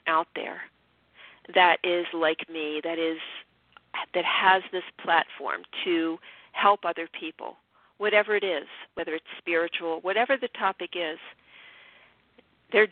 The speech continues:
doing it because they've survived something horrible. And they want to give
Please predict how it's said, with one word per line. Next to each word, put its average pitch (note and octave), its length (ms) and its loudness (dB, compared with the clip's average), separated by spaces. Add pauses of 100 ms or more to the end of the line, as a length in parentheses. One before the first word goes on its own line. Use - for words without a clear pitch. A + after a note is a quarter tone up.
doing A3+ 380 2
it D#3+ 240 -2
because E3+ 460 -2
they've D#3+ 180 0 (160)
survived E3+ 480 0
something D#3+ 340 -8
horrible. C#3+ 600 4 (4000)
And F3+ 160 4
they F3 100 8
want E3 340 4
to - 80 -10
give D#3 140 -2